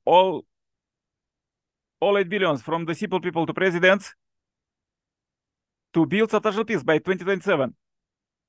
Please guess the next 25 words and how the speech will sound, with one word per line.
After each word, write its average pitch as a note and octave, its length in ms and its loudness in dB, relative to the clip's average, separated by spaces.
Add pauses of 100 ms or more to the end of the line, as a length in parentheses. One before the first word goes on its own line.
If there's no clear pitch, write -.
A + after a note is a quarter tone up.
(220)
This E3 200 -8
is E3+ 140 -8
the E3 200 -4
predestination F3 580 -2
for E3+ 80 -4
all F3 180 2
humanity, F#3 540 2
and E3 180 2
this F3 160 -4
is E3+ 100 -4
the D#3 200 4
vision F3+ 560 -4
of D#3+ 200 -2
all F3 300 0
our E3 320 6
ancestors F3+ 640 0
and D3+ 140 0
o-, - 160 -4
of C3+ 180 -6
us. F3+ 320 0 (640)
And F3 300 0
this G#3+ 280 -4
is G#3+ 140 -6
what, F#3+ 320 2 (100)
uh, G3 260 2